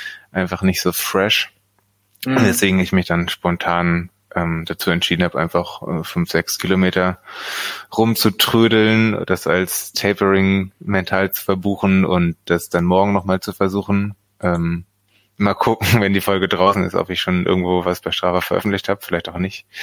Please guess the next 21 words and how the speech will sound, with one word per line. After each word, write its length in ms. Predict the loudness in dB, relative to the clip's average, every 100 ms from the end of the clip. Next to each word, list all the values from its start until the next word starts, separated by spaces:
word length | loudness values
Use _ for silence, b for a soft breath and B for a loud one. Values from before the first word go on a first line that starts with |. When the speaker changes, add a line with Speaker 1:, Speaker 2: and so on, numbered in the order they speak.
| B B B B B -2
Speaker 1:
Aber 720 | 0 2 2 2 2 0 -2
der 260 | -6 -2 -2
Plan 420 | 2 0 0 -4
ist 140 | -4 -2
erstmal, 540 | -2 -2 0 0 0
das 200 | -4 -4
morgen 320 | 2 2 4
nochmal, 540 | 0 0 0 2 0 -2
ähm, 380 | -2 -2 -2 -6
nochmal 240 | -2 -2
die 120 | -4
zehn 240 | -4 -4 0
Kilometer 440 | 2 2 2 0
zu 100 | 0
laufen. 600 | 4 4 4 4 2 2 B B B B B B B _ 0
Ähm, 560 | 2 4 4 2 0 -4
ja, 160 | -2 0
als 160 | 0 -2
ich 80 |
das 180 | -2 -2
jetzt 300 | -4 -6 -18